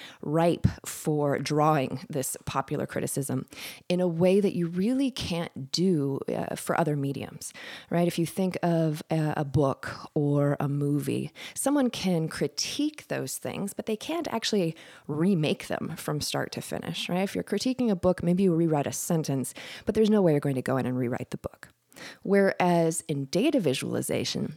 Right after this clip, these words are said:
this actually happens, right? If you can get to the underlying data set, anybody can remake a graph. And so in many ways, this is good. It's a way that people can learn,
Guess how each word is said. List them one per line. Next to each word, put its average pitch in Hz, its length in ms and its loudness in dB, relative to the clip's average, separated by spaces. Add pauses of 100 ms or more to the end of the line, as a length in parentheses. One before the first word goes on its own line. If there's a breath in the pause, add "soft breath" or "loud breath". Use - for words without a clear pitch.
this 311 200 4
actually 190 420 -2
happens, - 720 -6
right? 190 160 0
If 202 160 -2
you 190 60 2
can 190 280 0
get 226 300 0
to - 100 -4
the 196 180 0
underlying 156 520 0
data 208 400 2
set, 127 340 0 (520 loud breath)
anybody 196 640 2
can 202 260 -2
remake 202 680 2 (100)
a 180 60 -2
graph. - 680 -6 (540 loud breath)
And 196 360 4
so 220 280 2
in 220 180 6
many 349 260 6
ways, 147 600 2
this 165 180 -6
is 151 140 -2 (160)
good. 147 480 -2
It's - 100 -6
a 156 60 2
way 156 540 2
that 147 280 0
people 139 380 -2
can - 280 -6
learn, 131 540 -2